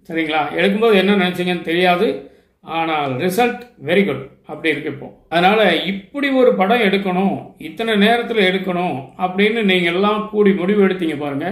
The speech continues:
அதுக்கு ஒரு தனி சபாஷ் போடலாம். சரிங்களா? ரொம்ப அருமையா இருக்கு. வாழ்த்துக்கள்.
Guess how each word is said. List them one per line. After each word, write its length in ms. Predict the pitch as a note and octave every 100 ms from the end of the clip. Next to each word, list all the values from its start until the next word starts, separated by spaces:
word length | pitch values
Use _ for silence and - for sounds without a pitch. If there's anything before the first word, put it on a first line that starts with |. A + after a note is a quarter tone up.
| G3 - _ _ _ -
அதுக்கு 240 | F#3 G3 A#3
ஒரு 100 | G3
தனி 240 | F#3 F#3+ G3
சபாஷ் 440 | E3 D3 D3+ -
போடலாம். 320 | C#3 A2+ A2+ _ _ _ _
சரிங்களா? 380 | D#3+ D#3+ D3+ C#3 - - _ _ _ _
ரொம்ப 220 | F3 A#3 B3+ G#3+
அருமையா 300 | G3 G3 F#3
இருக்கு. 240 | - F#3+ A#3 - - _ _ _ _
வாழ்த்துக்கள். 640 | C3 E3+ G#3 G#3+ G3 G3